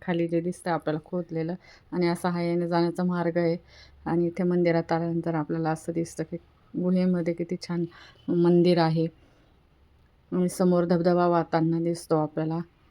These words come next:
तर हा पूर्ण व्ह्यू आम्ही असा बाहेरून थोडासा घेतलेला आहे. इथे पुढे सभामंडपाचं काम बांधणार आहे आणि हा अशी छोटीशी पायवाट आहे डोंगराच्या इथून.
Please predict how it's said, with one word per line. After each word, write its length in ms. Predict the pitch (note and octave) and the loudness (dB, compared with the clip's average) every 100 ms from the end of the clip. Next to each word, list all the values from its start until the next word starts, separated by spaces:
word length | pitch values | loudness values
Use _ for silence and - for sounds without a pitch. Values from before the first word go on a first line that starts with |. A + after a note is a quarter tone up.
| _ _ _ - _ _ _ - _ _ - _ _ - - - | _ _ _ -20 _ _ _ -20 _ _ -20 _ _ -20 -14 0
तर 100 | G3 | 4
हा 140 | F3+ | 4
पूर्ण 320 | F3+ F#3+ F#3 F#3+ | 4 4 2 2
व्ह्यू 320 | F#3 F#3+ F#3 | 2 0 0
आम्ही 300 | F3 F3 E3+ | 0 0 0
असा 220 | E3+ F3 | -2 -4
बाहेरून 480 | E3 E3 D#3+ E3 E3+ | 0 2 2 2 0
थोडासा 420 | F3+ E3+ E3 F3 | -2 -4 -2 -4
घेतलेला 420 | E3 - D#3 D#3 | -4 -2 -2 0
आहे. 260 | D#3 D#3 E3 - - - | -2 -2 -2 -6 -12 -4
इथे 180 | F#3+ G3+ | -2 0
पुढे 260 | F#3+ F#3 | 2 2
सभामंडपाचं 840 | F3+ F#3 F3+ F3+ F3 F3 F3 - F#3 | 2 2 2 2 2 2 0 -4 -4
काम 500 | E3+ E3 E3+ E3+ E3 | -2 0 0 0 0
बांधणार 380 | E3+ E3 E3 D#3+ | 2 2 2 0
आहे 240 | D#3 D#3 D#3 - - - _ - | 0 -2 -6 -10 -20 -20 _ -4
आणि 200 | F3 E3+ | -2 0
हा 180 | E3+ | 0
अशी 240 | E3+ - E3+ | -4 -4 -8
छोटीशी 460 | - F3 E3+ - | -6 -2 -2 -4
पायवाट 420 | E3+ E3+ E3 E3+ E3 | 2 4 6 2 0
आहे 280 | E3+ D3+ D#3+ | -2 -2 -2
डोंगराच्या 540 | E3 E3+ E3 D#3 E3 | 2 2 2 0 -2
इथून. 260 | D#3+ D#3 | -4 -4